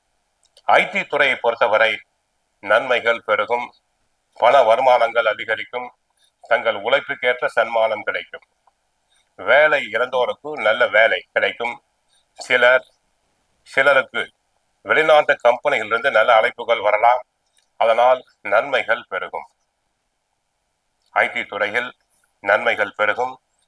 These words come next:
தங்களுக்கு மதிப்பு மரியாதை அதிகரிக்கும். தரகு கமிஷன் ஏஜென்சி பொறுத்தவரை தங்களுக்கு வருமானம் பெருகும். இதுவரை வராமல் இருந்த கடன்கள் அனைத்தும் தங்களை தேடி வரும்,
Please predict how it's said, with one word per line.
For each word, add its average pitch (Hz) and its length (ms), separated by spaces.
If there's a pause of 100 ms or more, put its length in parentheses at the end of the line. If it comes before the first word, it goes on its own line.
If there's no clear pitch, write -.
(380)
தங்களுக்கு 110 580
மதிப்பு 127 420
மரியாதை 107 420
அதிகரிக்கும். 95 540 (720)
தரகு 160 480
கமிஷன் 151 560
ஏஜென்சி 139 520
பொறுத்தவரை 104 580 (840)
தங்களுக்கு 110 520
வருமானம் 117 540
பெருகும். 107 380 (500)
இதுவரை 113 420
வராமல் 117 500
இருந்த 107 220 (640)
கடன்கள் 113 580
அனைத்தும் 127 560 (160)
தங்களை 104 440
தேடி 113 280
வரும், 104 280